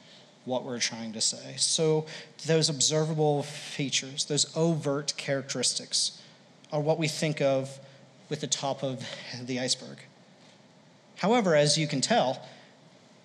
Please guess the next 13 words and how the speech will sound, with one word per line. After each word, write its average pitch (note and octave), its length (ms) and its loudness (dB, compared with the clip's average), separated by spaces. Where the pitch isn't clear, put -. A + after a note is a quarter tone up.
there's D#3+ 220 0
ninety D3+ 320 0
percent D3+ 360 0
of C3+ 120 0
the C3+ 140 0
iceberg B2 440 -2
below C#3+ 400 4
the C#3 140 0
surface C3+ 400 0
of A#2 100 -6
the B2+ 60 -4
water, A2+ 420 -6
submerged, - 1300 0